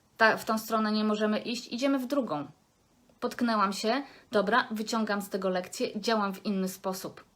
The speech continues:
A my co robimy? Nie zaczynamy. Napotykamy pierwszą trudność i się od razu wycofujemy. Pamiętacie, trudności, podatki i śmierć. To dotknie każdego z nas.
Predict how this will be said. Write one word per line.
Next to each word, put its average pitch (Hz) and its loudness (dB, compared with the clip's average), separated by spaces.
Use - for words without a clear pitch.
A 220 2
my 214 6
co 214 0
robimy? 208 2
Nie 226 2
zaczynamy. 190 -2
Napotykamy 208 2
pierwszą 202 2
trudność 202 -2
i 220 2
się 214 2
od 208 2
razu 208 2
wycofujemy. 190 -4
Pamiętacie, 254 2
trudności, 247 2
podatki 185 0
i 220 -6
śmierć. 170 -4
To 233 -2
dotknie 190 -2
każdego 185 -4
z 165 -10
nas. 156 -10